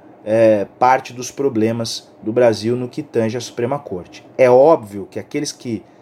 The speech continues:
estão pugnando pela revogação da pec é pela possibilidade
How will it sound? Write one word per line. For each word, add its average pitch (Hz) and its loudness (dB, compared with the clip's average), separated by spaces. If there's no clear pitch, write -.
estão - -2
pugnando 123 -2
pela 107 -4
revogação 113 -2
da 117 -2
pec 131 2
é - -4
pela 110 0
possibilidade 127 -4